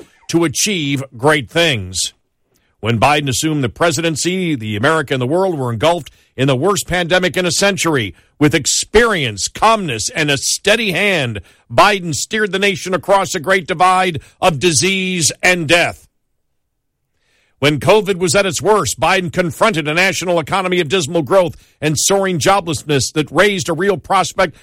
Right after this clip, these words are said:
of an economic recession, with some policies that were classic Democratic economic medicine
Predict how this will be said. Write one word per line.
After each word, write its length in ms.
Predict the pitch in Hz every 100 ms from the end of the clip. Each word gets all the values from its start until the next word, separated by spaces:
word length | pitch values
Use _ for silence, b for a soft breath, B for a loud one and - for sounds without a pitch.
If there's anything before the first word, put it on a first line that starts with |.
| b -
of 100 | 160
an 100 | 185
economic 480 | 190 190 190 175
recession, 640 | 180 170 208 202 170 123 90 b b
with 140 | 143
some 200 | - 180
policies 520 | 151 175 196 185 196 156
that 140 | 185
were 120 | 185
classic 540 | - - 220 - 180 123
Democratic 560 | 185 165 180 180 160 -
economic 540 | 196 185 180 175 -
medicine 560 | 131 190 139 190 180